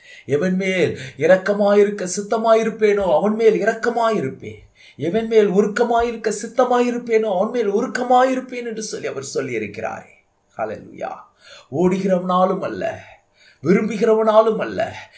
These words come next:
இறங்குகிற தேவனாலயாம் என்று சொல்லி சொல்லப்பட்டிருக்கிறதே. அவர் என் மேல் அன்பாயிருக்கிறபடியினாலே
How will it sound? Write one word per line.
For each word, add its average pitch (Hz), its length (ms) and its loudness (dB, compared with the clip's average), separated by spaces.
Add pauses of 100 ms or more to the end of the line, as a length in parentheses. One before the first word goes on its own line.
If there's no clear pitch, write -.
(160)
இறங்குகிற 226 720 2
தேவனாலயாம் 247 840 4
என்று 262 200 -4
சொல்லி 214 360 -2
சொல்லப்பட்டிருக்கிறதே. 127 960 -6
அவர் 135 340 -2
என் 147 240 -6
மேல் 160 220 -6
அன்பாயிருக்கிறபடியினாலே 123 1600 -2